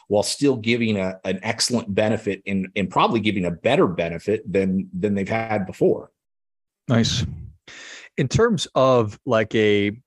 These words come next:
Speaker 2: a literacy level from the folks who are making the benefit decisions, where, where is everybody at? Is it just gradually people are re-, realizing that,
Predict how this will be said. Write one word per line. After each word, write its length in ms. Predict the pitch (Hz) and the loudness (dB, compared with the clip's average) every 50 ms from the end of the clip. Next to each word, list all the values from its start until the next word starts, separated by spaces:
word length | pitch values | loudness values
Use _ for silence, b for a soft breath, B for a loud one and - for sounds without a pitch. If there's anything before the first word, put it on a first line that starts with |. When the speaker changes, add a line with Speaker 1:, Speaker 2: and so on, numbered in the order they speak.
| _ - | _ -2
Speaker 2:
a 60 | 127 | 0
literacy 720 | 110 104 107 113 110 104 104 101 95 - - - 107 95 | 2 4 4 4 4 4 4 2 2 0 -2 -4 -4 -4
level 540 | 90 90 92 90 85 90 87 90 87 - _ _ _ - | -2 -2 -2 0 -2 -2 -6 -8 -12 -14 _ _ _ -8
from 560 | - - 113 101 98 98 95 92 92 90 85 B B B B B B B _ | -2 0 2 2 2 2 0 -2 -4 -6 -10 B B B B B B B _
the 100 | - 107 | -2 -2
folks 340 | 98 - - 123 117 - - | 0 4 4 4 4 2 2
who 100 | - 113 | 0 0
are 60 | 101 | 0
making 680 | 98 98 101 107 110 110 - 120 107 101 101 95 98 101 - - | 2 0 2 2 2 2 0 0 0 0 0 -2 -4 -6 -8 -10
the 540 | 104 92 98 98 95 95 95 92 95 - - _ _ - | -4 0 2 2 4 4 2 2 0 -2 -4 _ _ 0
benefit 380 | 107 104 101 - - 113 - | 2 2 0 0 -2 -4 -2
decisions, 840 | - - 82 - - 107 98 87 92 87 85 82 82 - - - - b b b b b b b b b b _ _ _ _ _ _ - | -2 -4 -4 0 0 0 0 0 -2 -6 -8 -10 -12 -10 -10 -10 -12 b b b b b b b b b b _ _ _ _ _ _ -4
where, 520 | - 143 143 156 147 147 143 156 156 - - _ | -4 -4 -2 0 2 4 4 4 4 2 -2 _
where 340 | - 156 - - 147 170 185 | -20 -6 0 2 4 4 4
is 120 | 156 135 | 4 4
everybody 440 | 147 143 143 131 117 120 107 95 92 | 2 2 2 2 2 2 2 4 4
at? 400 | 95 95 90 - - - - - - - - - _ _ _ | 4 2 2 0 -6 -8 -8 -8 -8 -8 -12 -18 _ _ _
Is 220 | - 98 82 80 | -6 -4 -2 0
it 200 | 90 85 87 90 - _ _ - | 0 0 0 -2 -4 _ _ -8
just 260 | - 90 - - - | -8 -8 -8 -6 -4
gradually 520 | - - 95 107 113 110 - 139 139 127 | -2 2 2 2 2 2 2 2 2 2
people 280 | - - 117 - 104 98 | 2 0 0 0 2 2
are 80 | 90 | 2
re-, 240 | 90 90 101 117 127 | 2 2 2 2 2
realizing 720 | 120 110 110 123 139 135 127 131 135 131 135 151 139 127 120 | 2 2 4 4 4 6 4 4 4 2 2 0 -2 0 2
that, 440 | 127 127 135 135 139 135 - - | 4 4 6 4 4 2 0 -4